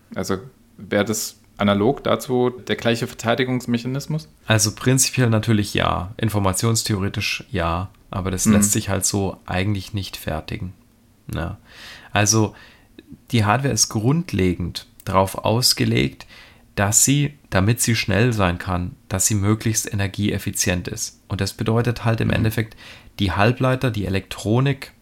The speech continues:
Speaker 2: die da läuft, die braucht eben nur dann Energie, wenn die dynamisch betrieben wird, also wenn die schaltet.
Speaker 1: Mhm.
Speaker 2: Im Ruhezustand braucht die so gut wie keinen Strom.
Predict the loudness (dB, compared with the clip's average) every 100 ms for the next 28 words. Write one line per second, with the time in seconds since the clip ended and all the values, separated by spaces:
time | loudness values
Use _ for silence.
0 | -6 -2 0 2 0 0 -4 -10 -20 -20
1 | -20 -20 -4 -2 2 2 2 0 0 2
2 | 4 4 2 2 2 2 2 -2 -2 0
3 | 0 -2 -2 0 -2 -8 -16 -2 2 2
4 | 2 0 0 -6 -10 -10 0 4 6 4
5 | 4 2 0 -4 -6 -4 -4 -4 -6 -8
6 | -4 -2 -2 -2 0 0 0 -6 -10 -18
7 | _ -20 -10 -6 0 2 2 4 2 2
8 | 0 0 0 -2 -4 -2 -2 0 -2 -4
9 | -6 -4 -6 -4 0 0 0 -2 -2 -2
10 | -2 -6